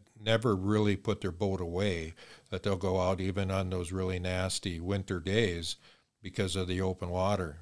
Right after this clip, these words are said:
But I know there's a lot of people that'll be going to South Dakota, a lot of South Dakota residents that are gonna be out,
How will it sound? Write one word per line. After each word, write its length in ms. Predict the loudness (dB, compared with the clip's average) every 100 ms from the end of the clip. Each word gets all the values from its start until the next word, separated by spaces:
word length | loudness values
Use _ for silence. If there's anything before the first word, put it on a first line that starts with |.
| -10
But 220 | -8 -8 -12 -20 -20 _
I 120 | -2 2
know 180 | 4
there's 160 | 4 2
a 80 | 0
lot 360 | 0 2 2
of 120 | 0 -4
people 400 | -6 -4 -2 0
that'll 240 | 0 0
be 260 | -2 -4 -8 -14 _ _ _
going 320 | 0 2 0
to 80 | 0
South 240 | -2 -2 -4
Dakota, 380 | 0 2 4
a 80 | 2
lot 300 | 0 0 -2
of 80 | -2
South 180 | -6 -6
Dakota 260 | 0 2
residents 480 | 4 4 2 -4 -4
that 140 | 0 2
are 180 | 4
gonna 220 | 2 0 0
be 180 | 2
out, 240 | 2 2